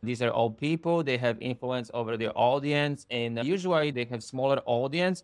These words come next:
but because they have smaller audience, they're not going to be as expensive, and they have probably, you know, more authentic relationship with their audience because it, they have smaller audience. So let's talk about the process.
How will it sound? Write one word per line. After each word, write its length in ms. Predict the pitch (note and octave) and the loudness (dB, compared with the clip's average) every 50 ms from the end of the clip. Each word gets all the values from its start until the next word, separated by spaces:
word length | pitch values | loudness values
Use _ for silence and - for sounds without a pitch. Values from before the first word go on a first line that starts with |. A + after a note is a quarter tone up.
| _ | _
but 560 | - G#2+ B2 B2 B2 A#2+ A#2+ A#2 A#2 A2 G#2 - - | 0 2 4 6 6 6 6 4 4 2 -2 -6 -8
because 360 | B2+ B2 B2 F#3 A3+ A#3 F#3 | -6 2 4 6 6 6 6
they 140 | F3+ F3 D#3+ | 4 2 2
have 220 | D#3 E3+ C#3+ A#2 - | 2 0 0 -2 -2
smaller 360 | - C#3 C#3 C#3+ C#3 C3+ A#2 | -2 0 2 4 4 4 2
audience, 640 | - B2+ C#3+ F3 G3+ F#3 D3 C#3 C3+ C3 B2+ B2 A#2+ | 4 6 6 6 6 4 2 2 2 2 2 0 -2
they're 180 | - C3 C3 C3 | -2 -2 -2 0
not 220 | C3 C3+ C3 B2 | -2 -2 -2 -2
going 260 | A#2+ C3 C3 C3 B2+ | 0 0 0 0 -2
to 140 | A2+ - B2 | -4 -6 -8
be 240 | A2+ A2 A#2 A2+ - | -6 -6 -6 -6 0
as 260 | - A#2+ A#2+ B2 A2+ | 2 4 4 4 2
expensive, 800 | A2 A2 - - - _ - B2+ C3+ C#3 C3 - - G#2 F#2 F2+ - - | 0 -4 -8 -12 -12 _ 0 0 0 0 -2 -6 -8 -10 -10 -10 -6 -2
and 480 | B2+ C3 C#3 C#3 C3+ B2+ A#2+ A2 - _ _ | 0 2 4 4 2 2 0 -2 -6 _ _
they 240 | A2+ A#2 B2+ B2+ B2 - | -2 2 2 2 2 0
have 160 | C3+ B2 - | -2 -2 0
probably, 480 | - B2+ B2 A#2 B2 B2 A2+ A2 A#2+ B2 | 0 0 2 4 2 2 2 0 -2 -2
you 120 | A#2+ A#2+ | -2 0
know, 360 | A#2 A#2 A2+ A2+ A#2 B2+ - _ - | 0 0 2 2 0 0 -4 _ -4
more 340 | A#2+ A#2+ B2+ B2+ B2+ B2 B2 | 0 2 4 6 6 6 4
authentic 800 | - - B2 A#2+ A#2+ - - C3+ C3+ C#3 C3+ A#2+ C#3 B2+ A#2 G2+ | 4 2 2 2 2 0 0 0 0 0 0 -2 -2 -2 -2 -2
relationship 640 | A#2+ A#2 A#2 A#2+ A#2+ B2+ B2 - A#2+ G#2+ - A#2 G#2+ - | -4 -2 0 0 0 0 -2 -4 -8 -8 -8 -10 -10 -6
with 320 | - A#2+ C#3+ F3 F#3 D#3 | 0 2 2 2 2 2
their 140 | C3 C3 A#2+ - | 2 2 2 2
audience 720 | B2+ A2 G#2+ G#2+ G2+ G2 G2 F#2+ F#2+ G2+ F#2+ - - _ | 4 4 4 4 2 0 -4 -6 -6 -8 -12 -16 -20 _
because 440 | - A2 G#2+ G#2 A2+ A2 A2 G#2+ A2 | -12 -10 -8 -4 -4 -4 -4 -4 -6
it, 120 | A2 G#2+ G#2+ G#2 - - | -6 -6 -6 -6 -6 -4
they 160 | A#2 A2 G#2+ A2 | -4 -4 -4 -4
have 180 | A2 G2+ G2 | -6 -8 -8
smaller 300 | - - A2+ A2 G#2+ G#2+ | -8 -2 0 2 2 2
audience. 480 | - - B2 C#3+ C3+ G#2+ G2 F2+ - - | 2 2 0 0 0 -4 -8 -10 -12 -16
So 160 | _ - D3+ E3 | _ -2 0 2
let's 160 | A3 A#3+ A3+ | 2 0 0
talk 180 | - C4 A3 | 0 0 0
about 280 | A#3+ A3 F#3 G#3 G3 F#3 | 2 4 4 4 4 4
the 80 | F3+ F3 | 2 -2
process. 680 | - - D3 D#3 D#3+ D#3+ D#3 - B2+ A#2 A2+ A2 - | 0 2 4 4 4 4 2 2 0 0 0 0 -4